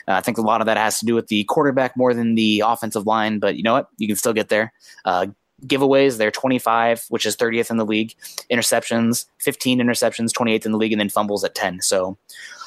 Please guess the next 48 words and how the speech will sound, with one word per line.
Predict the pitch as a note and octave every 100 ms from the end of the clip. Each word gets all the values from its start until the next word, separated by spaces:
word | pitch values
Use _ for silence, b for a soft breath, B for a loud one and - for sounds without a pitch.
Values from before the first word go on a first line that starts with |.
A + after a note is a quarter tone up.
| B
offensively, | C3+ D3 E3+ E3+ D3 E3
you | F3 D3
know, | B2
they, | A#2+
they | C#3+ C#3+
can | - C3+ D#3
move | D#3+
the | D3+
ball, | B2+ C#3
especially | C3+ C3 B2+ C#3
on |
the | C#3+
ground, | B2 A#2+ C3 B2
something | B2 A#2 A2+
that, | G#2+ G#2+
you | G#2+
know, | G2+
the | G2+
Broncos | G#2 A2 A#2 G#2+
need | A2 G#2+
to | G#2+ G2+ G#2+ - _ _
watch | G2+ A2 A2+
out | G#2+
for | A2+ A2
this | A2 -
week | G#2 C3
because | G#2 G2 G2 -
Joe | G2+
Mixon | G#2 G#2+ A#2 G#2+
made | G#2 G#2
them | G#2 G2+
look | G2+ - -
pretty | - - A#2 A#2+
vulnerable | A#2 G#2+ A2+ A2+ A#2+
early | A2 A#2
on | A2+ A2
before | A2 A2+
the | G2+
game | G2+ G#2+
started | - A2 G#2
to | G2+
get, | G#2 F#2 -
taking | A#2+ G#2+ G#2+
it |
out | G#2+ G#2
of | G#2+
his | A#2 G#2
hands. | G2 F#2+ G#2